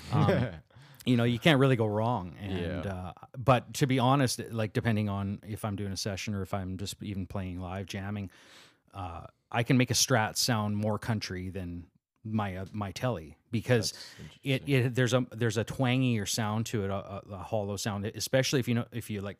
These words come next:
Speaker 1: go right to the bridge pickup and I turn the treble down a little bit to get, take
Speaker 2: Mm.
Speaker 1: some of that quack out of it.
Speaker 2: Yeah.
Speaker 1: And then if you play near the bridge, you can get a really, like, like a, like a tick-tocky kinda, man, yeah,
Speaker 2: Yeah.
Speaker 1: it's just nothing like it, but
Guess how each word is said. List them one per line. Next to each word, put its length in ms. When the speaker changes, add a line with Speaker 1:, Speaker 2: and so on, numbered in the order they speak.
Speaker 1:
go 140
right 340
to 80
the 80
bridge 280
pickup 380
and 160
I 80
turn 220
the 60
treble 300
down 220
a 60
little 100
bit 220
to 100
get, 220
take 180
Speaker 2:
Mm. 40
Speaker 1:
some 120
of 80
that 160
quack 320
out 120
of 100
it. 100
Speaker 2:
Yeah. 200
Speaker 1:
And 240
then 300
if 140
you 80
play 260
near 220
the 80
bridge, 320
you 40
can 80
get 120
a 40
really, 260
like, 260
like 240
a, 140
like 160
a 60
tick-tocky 640
kinda, 380
man, 260
yeah, 200
Speaker 2:
Yeah. 80
Speaker 1:
it's 160
just 180
nothing 240
like 260
it, 160
but 360